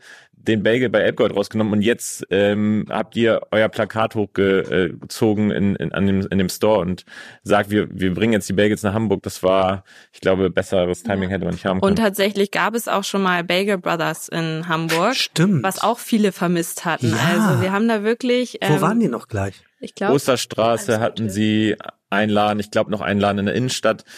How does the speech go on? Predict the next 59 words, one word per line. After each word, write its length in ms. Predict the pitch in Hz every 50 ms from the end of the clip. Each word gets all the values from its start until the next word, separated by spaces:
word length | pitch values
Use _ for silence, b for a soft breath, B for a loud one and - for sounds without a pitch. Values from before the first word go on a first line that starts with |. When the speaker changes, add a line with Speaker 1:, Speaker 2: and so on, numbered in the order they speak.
| B B B B B B -
Speaker 1:
ähm, 320 | - 104 104 104 104 104
und 360 | 71 98 104 98 85 - -
die 160 | - - 117
hatten 220 | 117 127 - 110 107
aber 400 | 104 92 101 98 98 98 95 - -
f-, 200 | - - - -
ähm, 300 | 85 92 98 95 90 85
fünf, 320 | - - 113 113 101 - - - - -
sechs 240 | - 101 98 - -
Jahre 180 | 110 101 98 95
vorher 320 | - - 110 101 98 90
zugemacht. 680 | - - - 98 95 95 101 107 104 98 95 95 95 -
Speaker 2:
Mhm. 60 | 220 B B B B
Speaker 1:
Und, 320 | - - 110 151 180 - -
aber 220 | - 196 120 113
davon 280 | 98 113 113 - 127 117
haben 160 | 120 120 120
uns 120 | 120 107
auch 120 | - 113 117
ganz 200 | - 110 104 -
viele 120 | - 107
Leute 200 | 104 104 - 107
erzählt, 340 | 95 92 - - 127 120 90
ne, 180 | 101 110 113 73
„Ey, 260 | 90 117 117 110 - -
ich 160 | - - -
bin 160 | - 110 113
früher 300 | - - 120 117 98 -
immer 240 | - 120 127 120 113
zu 100 | - 113
Bagel 240 | 98 107 110 117 110
Brothers 360 | 98 107 107 101 104 - -
gegangen 300 | - 107 - 104 107 107
und 80 | 95 95
irgendwie, 440 | 73 110 120 117 95 107 113 107 B B B B B B -
die 80 | - 104
hatten 160 | 120 113 113
sich 140 | 107 - -
zerstritten.“ 520 | - 110 - - - 110 117 - - 95
Das 160 | 95 92 -
war 80 | - 110
ein 100 | 107 101
Franchise 680 | - - 117 120 131 - - 131 123 123 123 - -
und 320 | - 87 104 98 - _ -
ich 160 | - - -
glaub, 240 | - 104 104 - -
die 100 | 101 107
haben 120 | 110 104
sich 100 | 98 104
irgendwie 220 | 110 98 107 104 104
zerstritten 520 | - 104 101 - - 117 117 - - 110
und 60 | 123
Speaker 3:
Mhm. 60 | 127
Speaker 1:
deswegen 420 | - 107 123 139 101 101 104 101 95
ging 160 | 101 110 120
das 140 | 123 123 -
dann 100 | - 117
nicht 160 | 113 117 -
mehr. 260 | 131 123 120 123 135